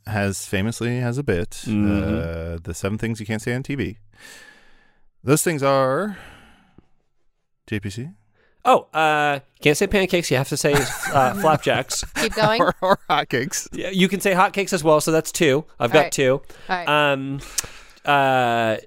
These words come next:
Speaker 2: you're not allowed to, uh, call, uh, cars automobiles. You have to call
Speaker 1: Mm-hmm.
Speaker 2: them cars.
Speaker 3: Mm-hmm.
Speaker 2: Um,
Speaker 1: Um,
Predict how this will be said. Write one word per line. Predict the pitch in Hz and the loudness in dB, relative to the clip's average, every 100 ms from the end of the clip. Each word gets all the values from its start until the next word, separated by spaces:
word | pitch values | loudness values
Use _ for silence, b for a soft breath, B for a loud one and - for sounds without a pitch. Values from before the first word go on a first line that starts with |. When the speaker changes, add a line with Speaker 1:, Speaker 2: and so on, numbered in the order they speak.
| - B B B B B | -10 B B B B B
Speaker 2:
you're | - 165 185 180 170 165 165 | -4 0 2 4 2 2 0
not | 156 180 202 | 2 2 4
allowed | 196 190 190 | 2 0 0
to, | - 185 170 170 | -2 0 2 2
uh, | 147 143 139 135 - | 4 4 2 0 -6
call, | - 165 160 156 156 151 147 131 | -2 2 4 4 2 2 0 0
uh, | 127 123 | 2 2
cars | - 170 156 160 170 151 - | 0 0 2 2 -2 -6 2
automobiles. | 147 156 143 120 117 110 147 - | 4 6 4 2 2 2 2 -2
You | 127 | 0
have | 131 117 | 0 2
to | |
call | 107 120 | 2 2
Speaker 1:
Mm-hmm. | |
Speaker 2:
them | 120 120 | 2 -2
cars. | 131 113 101 131 - - | 2 2 2 0 -2 -4
Speaker 3:
Mm-hmm. | 202 196 | -6 0
Speaker 2:
Um, | 113 107 104 | 2 2 4
Speaker 1:
Um, | 123 120 117 | 4 4 2